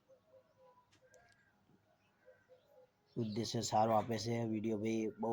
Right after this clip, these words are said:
સરસ હોય છે, જોવાલાયક હોય છે અને બધા તમે ફેમિલી સાથે જોઈ શકો છો.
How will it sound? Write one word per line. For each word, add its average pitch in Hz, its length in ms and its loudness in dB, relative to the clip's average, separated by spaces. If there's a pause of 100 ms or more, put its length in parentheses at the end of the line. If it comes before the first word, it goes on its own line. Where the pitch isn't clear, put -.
સરસ 113 320 -6
હોય 110 240 0
છે, 107 100 -4
જોવાલાયક 113 580 0
હોય 110 140 0
છે 107 140 -6
અને 110 120 -4
બધા 107 320 -2 (400)
તમે 113 180 0
ફેમિલી 113 460 0
સાથે 104 220 0
જોઈ 107 240 -2
શકો 110 220 -4
છો. 113 160 -2